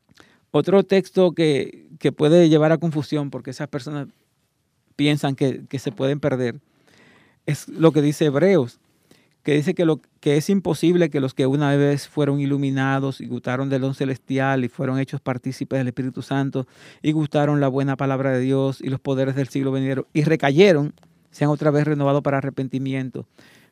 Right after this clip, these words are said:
Pero ahí no está hablando de personas que fueron verdaderos convertidos. Ahí está hablando de personas que fueron iluminados, que conocieron intelectualmente la verdad, pero no la abrazaron de corazón,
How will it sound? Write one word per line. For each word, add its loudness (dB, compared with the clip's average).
Pero 0
ahí 2
no -6
está -4
hablando -2
de -6
personas -8
que -8
fueron -8
verdaderos -4
convertidos. -8
Ahí -4
está -6
hablando -4
de -2
personas -8
que -8
fueron -6
iluminados, -4
que -12
conocieron -6
intelectualmente -6
la -2
verdad, -4
pero 2
no 4
la 4
abrazaron 0
de -2
corazón, -4